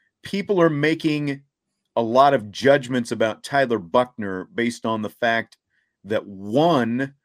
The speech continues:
the offensive line and the running game in those first two games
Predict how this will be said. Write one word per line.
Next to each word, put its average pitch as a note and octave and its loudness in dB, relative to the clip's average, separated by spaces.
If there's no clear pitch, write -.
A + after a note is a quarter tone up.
the - -12
offensive C3+ 0
line B2 2
and A2 -6
the G2+ -4
running A#2+ 0
game G2 -6
in A2 -6
those G2+ -4
first A2 -8
two G#2+ -4
games F#2+ -10